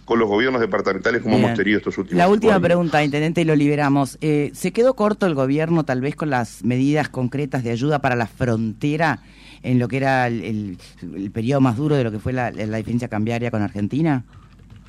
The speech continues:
Speaker 2: Eh, ¿eso es algo que se puede
Speaker 1: Siempre
Speaker 2: haber
Speaker 1: se iba, ¿sabe
Speaker 2: cobrado?
Speaker 1: qué? Siempre se iba a quedar corto, siempre se iba a quedar corto, siempre. Porque si usted compra una pasta de dientes que en Colón le sale un peso y acá le sale siete,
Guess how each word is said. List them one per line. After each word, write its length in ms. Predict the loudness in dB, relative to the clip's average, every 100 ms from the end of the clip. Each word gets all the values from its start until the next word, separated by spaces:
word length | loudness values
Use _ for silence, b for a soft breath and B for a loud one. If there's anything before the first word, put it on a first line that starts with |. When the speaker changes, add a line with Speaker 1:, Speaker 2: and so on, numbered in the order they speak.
| -20 -14
Speaker 2:
Eh, 140 | -8 -2
¿eso 140 | 0
es 80 | 2
algo 160 | 4 4
que 60 |
se 80 | 4
puede 120 | 4 6
Speaker 1:
Siempre 80 | 6
Speaker 2:
haber 80 | 6
Speaker 1:
se 60 | 4
iba, 160 | 6
¿sabe 180 | 6 6
Speaker 2:
cobrado? 200 | 6 4 2
Speaker 1:
qué? 80 |
Siempre 420 | -2 -2 0 0 0
se 120 | 0
iba 80 | 0
a 20 |
quedar 180 | 0 0
corto, 360 | -2 -4 -12 -16 -8
siempre 420 | -2 0 0 0
se 100 | 0
iba 80 | 0
a 40 |
quedar 180 | 0 -4
corto, 340 | -10 -14 -18 -20 -16
siempre. 520 | -4 -2 -2 -4 -12 -16 -20 B B B B
Porque 280 | 0 2 2
si 160 | 0 -2
usted 380 | 0 0 -2 -4 -12 -20 -20 -6
compra 640 | -2 0 0 0 -2 -4 -2
una 280 | -2 0
pasta 280 | -2 -2 0 2
de 40 |
dientes 440 | 2 0 -2 -6
que 420 | -4 0 0 0 -2
en 600 | 0 2 2 2 2 0
Colón 420 | 0 0 2 0 -2
le 80 |
sale 280 | -2 -2 0
un 140 | 0 0
peso 480 | -2 -2 -4 -6 -10 -20 B B -2
y 120 | 0
acá 200 | 0 0
le 120 | -2
sale 260 | 0 0 0
siete, 600 | 0 -2 -2 -2 -2